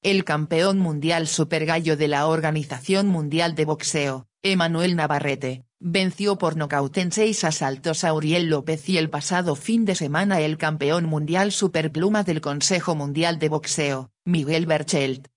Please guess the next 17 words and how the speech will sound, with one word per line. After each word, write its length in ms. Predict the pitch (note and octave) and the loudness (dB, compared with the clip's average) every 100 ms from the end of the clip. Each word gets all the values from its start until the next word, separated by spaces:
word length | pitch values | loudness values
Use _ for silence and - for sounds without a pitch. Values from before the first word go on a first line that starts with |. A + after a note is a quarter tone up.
| - | -6
derrotó 540 | F3 F3+ D#3+ D#3 G3+ | 0 2 0 0 0
por 200 | G3 D#3+ | 0 0
nocaut 380 | D#3+ D3 C#3 C#3 | -2 -2 -2 0
en 140 | E3 E3 | -2 0
seis 360 | - E3+ E3 | 0 0 0
asaltos 580 | D#3 D#3 C3+ C3+ E3 D#3 | -2 -2 -4 -2 -4 0
a 100 | D3 | 0
Eleazar 540 | C#3+ D3+ D3 D3 E3 D#3 | 2 0 0 0 -2 0
Tronco 440 | F#3 F#3+ F#3 F3 | 0 0 2 0
Valenzuela 720 | D3 C#3+ C#3 C#3 F#3 A3 G#3 | 2 0 -2 0 2 2 2
en 120 | D#3+ | 2
los 200 | D3+ C#3+ C#3+ | 2 0 0
pleitos 500 | F3+ G#3 F#3+ F#3+ F#3+ | 0 0 2 0 2
estelares 680 | D#3+ - D#3 G3 G#3 G3+ | 0 0 2 2 2 0
de 100 | D#3 | -2
cada 320 | D3 F3+ F3+ | 0 0 0
cartelera. 680 | D#3+ C#3+ C3+ D3 C#3 C3 B2+ | 0 -2 -2 -4 -2 -2 -4